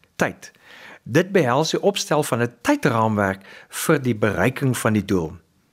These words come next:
En nou die E wat bykom is eties of evaluerend. Die doel en die uitvoering daarvan moet jou persoonlike waardes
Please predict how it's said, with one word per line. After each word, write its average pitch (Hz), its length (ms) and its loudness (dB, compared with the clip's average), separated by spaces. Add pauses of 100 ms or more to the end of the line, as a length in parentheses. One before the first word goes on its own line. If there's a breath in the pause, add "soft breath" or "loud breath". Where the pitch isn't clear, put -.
(140)
En 101 120 -2
nou 110 180 4
die 143 200 -4
E 196 240 4
wat 117 220 -2
bykom 101 480 0 (400 loud breath)
is - 420 0 (220)
eties 202 560 0 (200)
of - 220 -2
evaluerend. 113 1000 2
Die 110 260 -4
doel 226 260 6
en 202 80 2
die 156 120 -4
uitvoering 190 560 0
daarvan 113 380 0
moet 113 160 0
jou 104 120 2
persoonlike 208 600 2 (100)
waardes 123 500 0